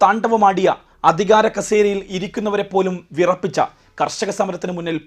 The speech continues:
പിടിച്ചു നിൽക്കാനാവാതെ മാപ്പ് പറഞ്ഞ് നരേന്ദ്രമോദി അടിയറവ് പറഞ്ഞു കഴിഞ്ഞു. വിവാദമായ മൂന്ന് കാർഷിക നിയമങ്ങളും പിൻവലിക്കുകയും ചെയ്തു. ഒടുവിൽ കർഷകരോട് അറിയാതെ പറ്റിപ്പോയതാണ് എന്നും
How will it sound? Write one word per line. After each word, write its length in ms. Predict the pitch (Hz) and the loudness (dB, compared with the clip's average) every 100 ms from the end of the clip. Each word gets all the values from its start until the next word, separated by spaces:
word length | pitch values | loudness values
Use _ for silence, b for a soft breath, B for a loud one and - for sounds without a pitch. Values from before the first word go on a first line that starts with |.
| 170 | -8
പിടിച്ചു 300 | 175 - 196 | -8 -6 -8
നിൽക്കാനാവാതെ 640 | 170 175 165 156 151 139 196 B B - 180 | -4 -4 0 2 4 2 0 B B -2 4
മാപ്പ് 300 | 185 185 262 | 4 4 0
പറഞ്ഞ് 300 | 214 190 165 120 - b 160 | 0 0 -2 -4 -8 b -2
നരേന്ദ്രമോദി 560 | 156 180 196 180 156 135 123 - | 0 0 -2 -2 -2 -4 -4 0
അടിയറവ് 420 | 147 160 180 147 131 | 0 0 -2 -2 0
പറഞ്ഞു 260 | 143 143 143 | 0 0 -4
കഴിഞ്ഞു. 240 | 131 131 156 - b b b b 143 | -6 -4 -4 -6 b b b b -2
വിവാദമായ 560 | 240 262 269 285 269 254 247 - 160 | 4 6 8 6 8 6 6 2 -6
മൂന്ന് 240 | 202 240 240 | -2 0 2
കാർഷിക 280 | 214 233 240 214 | 2 2 -2 -4
നിയമങ്ങളും 360 | 202 185 165 135 - - | -4 -2 -2 -2 -6 -10
പിൻവലിക്കുകയും 600 | 165 190 175 165 139 123 131 | -6 -4 -4 -4 -6 -6 -6
ചെയ്തു. 220 | 127 151 160 b b b b - | -2 -2 -4 b b b b 0
ഒടുവിൽ 320 | 147 175 196 185 - | 2 2 0 -2 0
കർഷകരോട് 560 | 170 - 190 185 175 185 - b b - | 0 0 0 0 2 0 -2 b b -2
അറിയാതെ 400 | 151 180 190 180 175 | 2 4 2 2 2
പറ്റിപ്പോയതാണ് 720 | 185 180 233 - 208 190 180 170 | 0 -2 -4 0 0 0 -2 -4
എന്നും 160 | 160 | -6